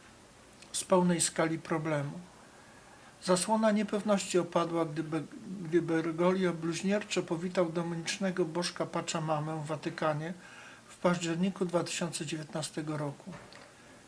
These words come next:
Krótko potem pandemia covid rozprzestrzeniła się na całym świecie, inicjując wielki reset. Ponieważ Bergoglio współpracował z architektami Wielkiego Resetu, aby szerzyć antykatolickie idee,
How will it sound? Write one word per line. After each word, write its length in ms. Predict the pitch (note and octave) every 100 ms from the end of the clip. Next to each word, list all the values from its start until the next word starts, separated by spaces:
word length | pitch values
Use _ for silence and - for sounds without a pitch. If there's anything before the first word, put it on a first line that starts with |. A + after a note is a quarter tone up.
| - -
Krótko 420 | A3 B3 - G#3+
potem 400 | - E3 F3 F3
pandemia 500 | F3 E3 F3 F3 E3
covid 460 | - F3 E3+ F3+
rozprzestrzeniła 1000 | F3+ F3 - - F3 - - F3 F#3 F3
się 160 | - F3
na 120 | E3+
całym 300 | - F3+ E3+
świecie, 520 | - D#3 C#3+ - F3 F#3+ - - - - - - -
inicjując 580 | F#3 F#3 - G3+ F3+ D#3
wielki 380 | F#3 F#3+ - F3+
reset. 540 | D#3 - D#3+ - - -
Ponieważ 400 | F3+ G3 F#3+ E3+
Bergoglio 580 | F3+ E3+ F3 F3 E3+ E3
współpracował 800 | - F#3 F3+ F3+ F3 G#3+ G3 E3+
z 80 |
architektami 840 | - E3 E3 D3 E3 - F3+ E3 D#3 - - - - - -
Wielkiego 440 | F3 E3+ F3+ E3
Resetu, 480 | E3 - F#3+ F#3 D#3+
aby 200 | D3+ D3+
szerzyć 460 | - F3+ E3+ E3 -
antykatolickie 1400 | D#3 - E3+ E3+ D#3+ D#3 - - E3+ D#3+ E3+ F3+ -
idee, 440 | E3+ E3+ D#3 D#3